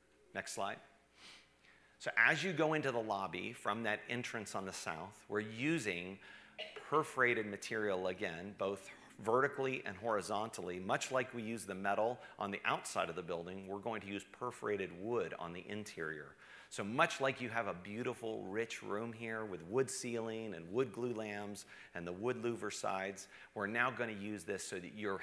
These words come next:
having that sense of warmth and that timeless quality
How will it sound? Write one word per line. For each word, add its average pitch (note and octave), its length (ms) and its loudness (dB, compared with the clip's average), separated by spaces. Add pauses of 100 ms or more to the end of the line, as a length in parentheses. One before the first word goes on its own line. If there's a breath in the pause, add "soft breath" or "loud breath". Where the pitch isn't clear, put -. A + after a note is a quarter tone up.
(140)
having A2+ 300 -2
that E2 180 -6
sense - 400 -8
of D#2+ 160 -6
warmth F#2+ 380 -4 (680 loud breath)
and F#2+ 160 -2
that F2+ 220 0 (180)
timeless A#2 420 0
quality G2 720 0